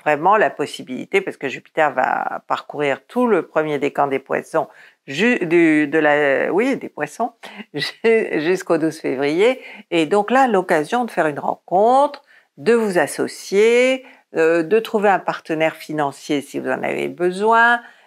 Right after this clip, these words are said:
Voyez, c'est le, vraiment l'autre, hein, sur lequel le projecteur va être mis, euh, avec aussi la possibilité qu'il y ait un désaccord, hein. Euh,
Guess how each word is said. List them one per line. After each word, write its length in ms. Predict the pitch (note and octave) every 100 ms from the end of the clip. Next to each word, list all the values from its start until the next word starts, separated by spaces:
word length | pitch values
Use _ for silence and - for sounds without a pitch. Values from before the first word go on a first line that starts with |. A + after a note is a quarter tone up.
| _ -
Voyez, 480 | F#3 A3+ C#4 C4 -
c'est 640 | - - - G#3+ F#3+ -
le, 200 | D3 D3
vraiment 720 | C#3+ - G3 G3+ G#3+ A#3+ - -
l'autre, 720 | D#3 F3 G#3 B3+ D4+ - - E3+
hein, 400 | - E3+ G3+ B3 C4+ _ _ _
sur 380 | - - F3+ E3+
lequel 560 | D#3+ D#3+ A#3+ C4 B3
le 140 | F#3 F#3
projecteur 680 | - F3+ E3 - - A#3+
va 180 | F3+ F#3
être 300 | A3 A3+ -
mis, 420 | G#3+ G#3 B3 G#3+ - - - -
euh, 420 | C3+ C3+ C3+ A#2+ G2+ - _ _
avec 420 | - - G#3 B3
aussi 280 | D3+ - D4+
la 120 | D#4
possibilité 920 | - E3+ D3+ - - B2 G#2 - D4+ D#4+
qu'il 160 | -
y 40 | D#3+
ait 40 |
un 80 | C3+
désaccord, 800 | C3+ F3 B3+ D#4 - D3+ B2+ -
hein. 340 | D3 F#3+ G#3+ D3+
Euh, 480 | C3+ C3+ C3 A#2+